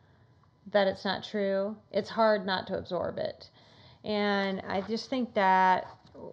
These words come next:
when we're talking about having relationships that actually make a difference in the world and, and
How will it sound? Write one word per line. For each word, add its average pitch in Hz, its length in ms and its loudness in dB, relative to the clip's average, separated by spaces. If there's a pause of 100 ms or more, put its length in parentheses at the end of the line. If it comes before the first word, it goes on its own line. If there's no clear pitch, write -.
(160)
when 208 240 -2
we're 196 80 0
talking 240 440 0
about 185 360 2
having 208 320 -2
relationships 185 840 -6
that 180 260 -2
actually 180 760 -4 (1160)
make 190 340 0
a 196 60 0
difference 180 360 -6
in 185 80 -8
the 175 80 -6
world 165 420 -4 (380)
and, 180 220 -8 (140)
and 175 400 -8